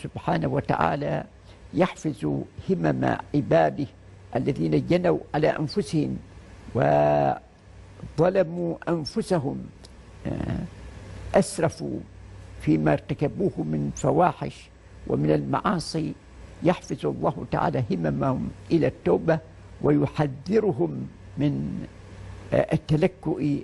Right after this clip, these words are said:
عن هذه التوبة، ويبين أنه يغفر الذنوب جميعا.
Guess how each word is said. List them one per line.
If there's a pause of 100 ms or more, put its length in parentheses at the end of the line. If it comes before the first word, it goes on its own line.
(140)
عن
هذه
التوبة، (580)
ويبين (160)
أنه
يغفر
الذنوب
جميعا.